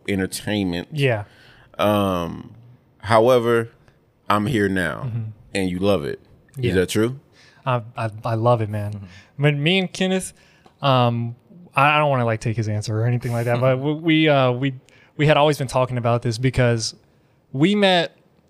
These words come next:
Speaker 2: me and Kenneth met, and we had always talked about doing this.
Speaker 1: Yeah.
Speaker 2: Uh, like, we had, like, we've been talking about this for, like, a year
Speaker 1: Uh-huh.
Speaker 2: or so, doing this. And then one day we just sat down and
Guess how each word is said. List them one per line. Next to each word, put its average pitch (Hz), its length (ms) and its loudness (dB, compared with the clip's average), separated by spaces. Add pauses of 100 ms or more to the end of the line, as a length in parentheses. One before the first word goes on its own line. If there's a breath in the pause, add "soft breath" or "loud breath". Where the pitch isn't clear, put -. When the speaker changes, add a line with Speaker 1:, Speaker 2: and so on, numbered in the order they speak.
Speaker 2:
me 165 180 -2
and 185 80 -2
Kenneth 170 260 -2
met, 131 340 0 (380)
and 123 140 0
we 127 120 2
had 131 100 2
always 117 200 2
talked 120 360 -2
about 107 240 -2
doing 113 260 -4
this. 113 440 -4
Speaker 1:
Yeah. 90 200 -2 (400 soft breath)
Speaker 2:
Uh, 117 200 0
like, 117 140 0
we 131 200 0
had, 120 220 -2 (160)
like, 123 140 -2
we've 170 120 2
been 190 80 -2
talking 127 200 0
about 113 140 -4
this 117 120 -6
for, - 80 -8
like, 107 80 -4
a 107 60 -4
year 104 360 -6 (140)
Speaker 1:
Uh-huh. 95 260 -4
Speaker 2:
or 110 40 0
so, 107 340 0
doing 117 440 -4
this. 107 300 -6 (460 soft breath)
And 123 200 -2
then 117 220 0
one 113 160 0
day 110 140 0
we 110 120 0
just 110 200 -4
sat 110 200 -6
down 110 400 -8 (180)
and 113 420 -4